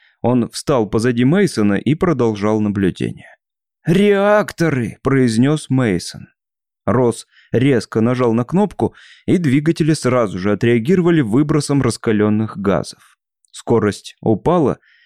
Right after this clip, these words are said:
ревущие огненные сопла плавно замедляли снижение. Росс сидел за пультом. "А по-твоему, что это такое?" спросил у Мейсона Микки. "Я не уверен, но если это окажется корабль..."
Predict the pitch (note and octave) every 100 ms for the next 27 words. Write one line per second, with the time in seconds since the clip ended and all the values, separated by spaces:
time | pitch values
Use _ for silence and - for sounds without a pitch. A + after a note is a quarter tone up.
0 | _ - C3 C3+ C3 - - A2 B2 C3
1 | G#2+ A2 G#2 G#2 F2 - D#3+ F3 E3 D#3
2 | - A#2 B2 C#3+ C#3+ A#2+ A2+ F#2 G2 G2
3 | - A2 F#2+ - - - _ _ _ _
4 | - G2 A#2 G#2 - - - A#2 A2 A2
5 | G2+ A#2+ - G#2 E2 - - - _ _
6 | _ _ _ _ _ _ _ - G2+ C3+
7 | C#3 C#3 D#3+ A3 G#3 F3+ C3+ B2+ - -
8 | F3 G3+ G3+ G3+ F#3+ G#3 G3+ E3+ A#2 F2
9 | - - - A#2 A#2+ - B2 A2 A#2+ B2
10 | G3 - B2 A2 C3 D3+ F2+ - - -
11 | _ _ _ - F3 F#3 F#3+ F#3 F#3 F#3+
12 | F#3+ G3 A#2 A#2+ C#3+ D#3+ F3 F3 F3+ G3+
13 | G3+ C#3+ C#3 C#3+ G3+ F#3+ D3+ - E3+ A2+
14 | F3 D3 E3 A#3+ G#3 D#3 -